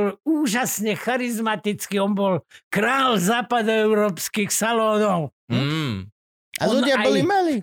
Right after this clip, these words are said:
Speaker 1: on aj Masaryka a Beneša do tých západoeurópskych salónov voviedol. Masaryk zase mal,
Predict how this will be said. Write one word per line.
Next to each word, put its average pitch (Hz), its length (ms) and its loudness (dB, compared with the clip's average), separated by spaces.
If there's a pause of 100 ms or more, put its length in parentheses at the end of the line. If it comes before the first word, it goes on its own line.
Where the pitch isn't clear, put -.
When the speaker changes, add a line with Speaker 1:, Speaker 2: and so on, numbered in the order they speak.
(140)
Speaker 1:
on 208 200 2
aj 190 240 -2
Masaryka 226 720 -2
a 190 140 -6
Beneša 226 560 0
do 196 160 -2
tých 190 260 -6
západoeurópskych 190 1120 -2
salónov 196 680 0
voviedol. 151 800 -2 (480)
Masaryk 202 680 0
zase 202 380 -4
mal, 175 320 -6